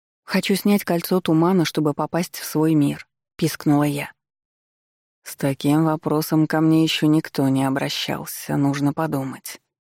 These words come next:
"Подумай, пожалуйста, это очень важно". Голос в голове смолк.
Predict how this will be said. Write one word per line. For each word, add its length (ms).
"Подумай, 480
пожалуйста, 600
это 160
очень 320
важно". 480
Голос 380
в 120
голове 400
смолк. 600